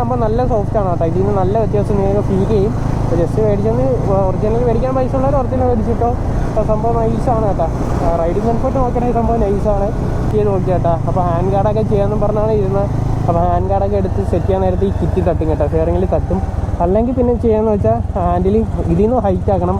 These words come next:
മറ്റേ ബാർ ഹാൻഡിലാണ് കേട്ടോ. അത് കയറുമ്പോഴുള്ള പ്രശ്നം എന്ന് വെച്ചാൽ നല്ല ഹൈറ്റ് ആണ് കേട്ടോ. ഞാൻ അതുപോലെ പണ്ടിരുന്ന് ഓടിച്ചാണെങ്കിൽ അങ്ങനെ ഇരുന്ന് ഓടിക്കേണ്ടി വരും. അപ്പോൾ അത് വൃത്തികേടാവുമെന്ന് വെച്ചിട്ടാണ് ഞാൻ പിന്നെ അത്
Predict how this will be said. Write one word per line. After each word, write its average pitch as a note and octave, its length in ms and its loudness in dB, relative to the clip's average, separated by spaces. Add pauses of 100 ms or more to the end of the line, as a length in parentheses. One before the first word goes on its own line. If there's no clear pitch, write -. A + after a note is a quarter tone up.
(100)
മറ്റേ F3 240 2
ബാർ E3+ 220 2
ഹാൻഡിലാണ് F3 380 0
കേട്ടോ. D3+ 160 0 (380)
അത് F3+ 160 2
കയറുമ്പോഴുള്ള G#3+ 380 0
പ്രശ്നം A3 220 0
എന്ന് G#3+ 100 0
വെച്ചാൽ G#3+ 200 0 (380)
നല്ല G#3 300 4
ഹൈറ്റ് F3+ 240 0
ആണ് E3+ 100 0
കേട്ടോ. D#3+ 200 0
ഞാൻ E3+ 180 2
അതുപോലെ F3+ 380 0
പണ്ടിരുന്ന് G3+ 480 2
ഓടിച്ചാണെങ്കിൽ F#3+ 480 0
അങ്ങനെ F#3+ 280 2
ഇരുന്ന് G#3 200 0
ഓടിക്കേണ്ടി F#3+ 440 0
വരും. F3 160 0 (480)
അപ്പോൾ E3 220 2
അത് F3+ 140 0 (260)
വൃത്തികേടാവുമെന്ന് G#3 720 0
വെച്ചിട്ടാണ് G3+ 440 0
ഞാൻ G3 120 0
പിന്നെ G3+ 220 2
അത് G#3 80 2